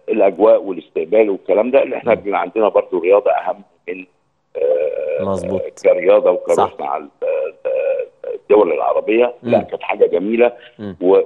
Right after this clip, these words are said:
Speaker 1: ويبنى عليها حاجات كتير جدًا على ال-، ال-، الجمهور وجماله، وكان التزام
Speaker 2: مم.
Speaker 1: غير طبيعي،
Speaker 2: مم.
Speaker 1: أشد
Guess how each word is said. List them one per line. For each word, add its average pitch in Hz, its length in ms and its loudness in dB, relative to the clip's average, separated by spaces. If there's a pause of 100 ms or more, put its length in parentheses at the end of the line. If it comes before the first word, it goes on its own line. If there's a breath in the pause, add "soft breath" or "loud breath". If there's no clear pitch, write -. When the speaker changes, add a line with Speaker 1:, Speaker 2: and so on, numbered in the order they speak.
Speaker 1:
ويبنى 117 440 2
عليها 120 240 4
حاجات 110 260 0
كتير - 260 -8
جدًا 101 520 -2
على 87 340 0
ال-، 80 220 -6 (140)
ال-، 71 260 -6 (360)
الجمهور 87 680 0
وجماله، 85 520 2
وكان 92 280 -2
التزام 87 440 -2
Speaker 2:
مم. 80 120 -4
Speaker 1:
غير 123 200 2
طبيعي، 101 540 0 (180)
Speaker 2:
مم. 104 140 -6
Speaker 1:
أشد 104 320 -2